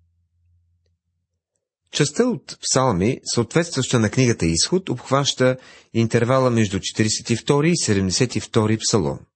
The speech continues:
Както в книгата Изход, така и тук можем да видим страдащите Божии люде, които са далеч от обетованата земя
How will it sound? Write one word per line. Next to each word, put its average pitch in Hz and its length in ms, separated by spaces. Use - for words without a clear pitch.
Както 82 280
в - 60
книгата 113 320
Изход, 123 400
така 147 240
и 143 100
тук 185 220
можем 143 340
да 123 100
видим 131 320
страдащите 139 680
Божии 110 400
люде, 123 320
които 165 260
са 139 140
далеч 113 540
от 135 180
обетованата 117 640
земя 110 380